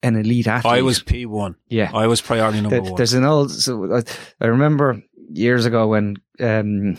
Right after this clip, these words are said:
Speaker 1: Chris Rock was in Dublin, he, he, he did a special and you had to give your phone. You weren't allowed to have your phone, all that sort of stuff. And
Speaker 2: Yeah.
Speaker 1: he came out and he said, and he opened the, the,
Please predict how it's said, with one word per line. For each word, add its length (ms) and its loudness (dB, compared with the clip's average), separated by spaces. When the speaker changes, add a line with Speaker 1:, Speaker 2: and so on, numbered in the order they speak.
Speaker 1:
Chris 280 -2
Rock 240 0
was 120 -2
in 100 2
Dublin, 340 2
he, 200 0
he, 560 -2
he 120 -2
did 160 0
a 40 0
special 540 0
and 140 2
you 40 0
had 140 0
to 180 -2
give 160 -2
your 120 0
phone. 560 0
You 140 -4
weren't 160 0
allowed 140 2
to 40 0
have 100 0
your 100 0
phone, 340 0
all 100 2
that 100 0
sort 100 0
of 80 -2
stuff. 160 -2
And 80 2
Speaker 2:
Yeah. 80 0
Speaker 1:
he 20 -2
came 140 2
out 80 2
and 80 -2
he 60 0
said, 200 0
and 140 0
he 180 2
opened 280 0
the, 180 -2
the, 160 0